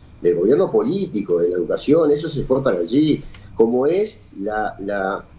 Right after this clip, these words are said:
mayor autonomía de los centros respecto a, a, a, al codicen, o como es el, el tema de las,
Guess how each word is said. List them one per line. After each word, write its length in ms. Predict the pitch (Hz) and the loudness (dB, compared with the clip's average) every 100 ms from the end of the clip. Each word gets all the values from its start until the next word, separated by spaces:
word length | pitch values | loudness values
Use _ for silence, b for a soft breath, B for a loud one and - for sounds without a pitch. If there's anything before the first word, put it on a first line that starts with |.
| - | -6
mayor 360 | 101 113 110 185 | 0 2 2 2
autonomía 640 | 185 156 123 113 156 170 | 2 0 0 0 2 2
de 80 | 143 | 2
los 160 | 101 - | -2 0
centros 720 | 156 175 165 110 110 113 - 82 | 2 2 0 2 2 0 -8 -10
respecto 600 | 90 - 123 113 120 85 - b b b - | -8 -2 -2 2 2 2 -6 b b b -6
a, 100 | 90 | -4
a, 500 | 85 - 85 - - 87 | -2 -4 -8 -8 -4 -2
a, 20 | 90 95 | -2 0
al 160 | 82 | 0
codicen, 760 | 85 82 85 - 143 160 143 151 b b b - - | 2 0 0 2 4 4 0 -2 b b b -8 0
o 160 | 107 | 2
como 360 | 120 120 110 127 | 2 0 2 2
es 340 | 156 190 - - | 0 -2 -6 -10
el, 220 | 95 92 - | -8 -8 -8
el 160 | 104 92 | -8 -2
tema 320 | 139 147 139 | 0 2 0
de 140 | 101 | -2
las, 280 | 90 80 - | -6 -10 -12